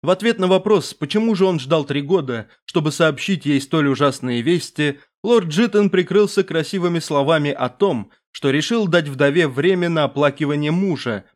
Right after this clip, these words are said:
однако Сейлин ощущала, что есть другая причина и куда серьёзнее. К сожалению, она не могла читать Джитона так, как других. На этом месте повествования леди Нисарда взяла кубок,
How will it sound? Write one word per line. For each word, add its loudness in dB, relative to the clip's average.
однако 0
Сейлин 0
ощущала, -2
что -4
есть 2
другая 2
причина -4
и -4
куда 2
серьёзнее. -2
К -18
сожалению, 0
она 2
не 4
могла 4
читать -2
Джитона 0
так, -2
как -2
других. -2
На 4
этом 2
месте 0
повествования 0
леди 0
Нисарда 0
взяла 2
кубок, -4